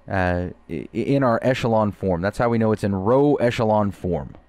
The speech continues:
is when we have these ones right here. Then at that point, we, we've solved for the second variable, so we can rewrite it as a system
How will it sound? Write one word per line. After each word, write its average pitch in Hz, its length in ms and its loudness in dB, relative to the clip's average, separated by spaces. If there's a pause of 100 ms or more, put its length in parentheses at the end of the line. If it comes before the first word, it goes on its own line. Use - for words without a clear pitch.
(480)
is 90 240 -4
when 107 240 0
we 104 160 2
have 92 500 0 (480)
these 92 220 -4
ones 110 480 0
right 80 200 -4
here. 60 300 -12 (1400)
Then 98 160 0
at 95 100 -4
that 151 220 0
point, 127 260 -2
we, 113 240 0 (380)
we've 107 200 0
solved 175 460 0
for 123 360 2
the 107 120 -2
second 120 400 -2
variable, 98 480 2
so - 160 -2
we 98 120 -2
can 95 180 -4
rewrite 113 480 2
it 107 140 -2
as 101 440 0 (380)
a 90 360 2 (1300)
system 117 760 -2